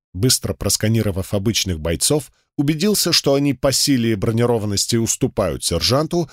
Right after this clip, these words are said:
а за их убийство я получу от двадцати до сорока миллионов, в зависимости от уровня. Охота на такие группы позволит мне очень быстро набрать нужную силу,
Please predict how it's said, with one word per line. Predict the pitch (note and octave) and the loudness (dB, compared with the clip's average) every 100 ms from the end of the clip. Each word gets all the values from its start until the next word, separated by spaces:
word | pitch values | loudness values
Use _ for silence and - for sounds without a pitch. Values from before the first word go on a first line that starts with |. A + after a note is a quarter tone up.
| - | -2
а | C3+ | 0
за | B2 A#2 | 2 0
их | G2+ | -2
убийство | F2 G2+ D3+ - C#3+ | -2 0 0 0 0
я | A2+ | 0
получу | - E2+ - C#3 D3+ | 0 0 2 0 0
от | C#3 A#2+ | -2 -2
двадцати | G2 G#2 - - - D3 | -2 -2 -2 -4 -2 0
до | D3 | 0
сорока | - B2 G#2+ F#2+ | 0 0 -2 -4
миллионов, | F#2 B2 E3 F2 B1 - - | 0 2 2 -2 -8 -18 -6
в | |
зависимости | F#2 D#2+ E2 - F#2 - A#2+ | -4 -2 -4 -4 -4 0 0
от | B2+ | 0
уровня. | E3 F#2+ C#2 A#2 - _ _ _ _ - | 0 -2 -6 -14 -18 _ _ _ _ -6
Охота | G2+ - F#3 E3 | -4 -2 -2 0
на | D#3+ | 0
такие | C3+ - A#2 | -2 0 0
группы | A#2 C#3+ - | 2 0 -2
позволит | - B2+ G#2+ B2 C3+ B2 | -2 -2 0 0 -2 -2
мне | A2+ | 0
очень | G#2+ - F#2 | 0 0 -2
быстро | D#2+ F#2 - C#3+ | 0 0 0 -2
набрать | C3+ A#2 G2+ A#2 - | 0 0 0 -2 0
нужную | A#2+ G2+ G2+ F2 | 0 0 0 0
силу, | - C3+ E3+ | 2 2 2